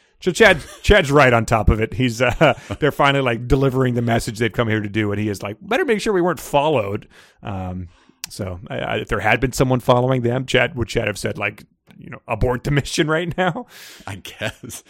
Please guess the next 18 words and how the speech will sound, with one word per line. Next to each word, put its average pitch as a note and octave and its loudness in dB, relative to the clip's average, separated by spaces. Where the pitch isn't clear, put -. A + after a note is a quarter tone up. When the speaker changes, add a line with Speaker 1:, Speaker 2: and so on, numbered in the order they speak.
Speaker 1:
"They're E3+ -2
coming G#3+ 2
for A3 4
Speaker 2:
Um, G#3+ 4
Speaker 1:
you, G#3+ 0
Mister G3+ 0
Long." F#3+ -2
Speaker 2:
But G#2 -6
then C3+ 0
they, B2+ 0
the, A2 -8
this G#2+ -6
is F2+ -14
a F#2 -8
great E2+ -4
moment. E2 -8
They, F2 -6
uh, E2+ -8